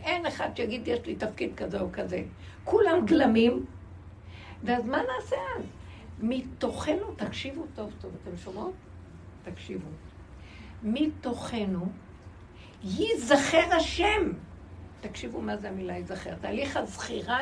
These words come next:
נפתח. מהו תהליך הזכירה? שכל מה שאני יודע, שומע, רואה במצב הזה,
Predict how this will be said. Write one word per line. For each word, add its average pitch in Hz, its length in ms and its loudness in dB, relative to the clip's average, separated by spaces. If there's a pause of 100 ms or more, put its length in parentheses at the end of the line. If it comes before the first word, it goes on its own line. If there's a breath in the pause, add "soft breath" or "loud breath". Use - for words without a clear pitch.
נפתח. - 600 0 (440 loud breath)
מהו 262 260 10
תהליך 226 460 10
הזכירה? 190 580 4 (1700 loud breath)
שכל - 1120 4 (220)
מה 277 180 4
שאני 247 640 0 (720 loud breath)
יודע, 202 480 4
שומע, 190 560 -2
רואה 175 340 -2
במצב 175 460 -4
הזה, 165 340 -4